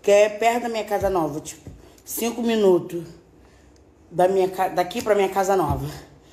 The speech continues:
E aí, tô comemorando tantas coisas assim, agradecendo a Deus, zoando, né? Porque eu mereço também me dar esse desfrute. Pois eu ralo pra caramba.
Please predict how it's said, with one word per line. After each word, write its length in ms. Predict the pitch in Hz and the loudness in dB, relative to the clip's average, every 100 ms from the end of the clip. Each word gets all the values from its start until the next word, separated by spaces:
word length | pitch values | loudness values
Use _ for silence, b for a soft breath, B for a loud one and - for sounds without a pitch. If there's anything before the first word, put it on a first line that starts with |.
| B B B B B B - | B B B B B B 2
E 160 | 330 381 | 6 6
aí, 640 | 392 359 339 359 359 339 - - _ b b b b | 4 2 0 0 0 -2 -8 -20 _ b b b b
tô 120 | 285 | -2
comemorando 880 | 285 320 302 302 285 311 320 320 311 - - _ b b b b | 0 2 6 6 6 2 -2 -2 -6 -10 -20 _ b b b b
tantas 420 | - 330 330 302 - | 0 2 4 2 2
coisas 540 | 277 277 277 247 233 | 6 6 4 -2 -4
assim, 500 | 233 233 233 233 233 - b b | -6 -8 -8 -10 -12 -18 b b
agradecendo 640 | 190 202 233 226 220 247 233 | -2 2 2 0 0 0 0
a 60 | |
Deus, 480 | 165 190 214 214 208 | 2 6 8 6 4
zoando, 760 | 202 190 185 202 185 202 196 - - b b b b - | 0 2 4 2 0 -2 -2 -8 -20 b b b b -2
né? 240 | 175 185 | 4 4
Porque 180 | 190 196 | 4 0
eu 60 | 196 | 2
mereço 540 | 214 190 190 208 - | 6 6 6 4 -4
também 420 | 196 175 170 190 | -2 0 0 -2
me 140 | 208 180 | -4 -2
dar 160 | 180 | 0
esse 200 | 175 - | -2 -6
desfrute. 880 | 151 180 - - 190 202 202 - - B B B B B | -10 -10 -8 -4 -2 -4 -4 -8 -10 B B B B B
Pois 120 | 190 | 2
eu 100 | 196 | 2
ralo 300 | 180 190 208 | 4 2 2
pra 140 | 208 208 | 0 0
caramba. 500 | 185 170 180 190 | 2 4 4 2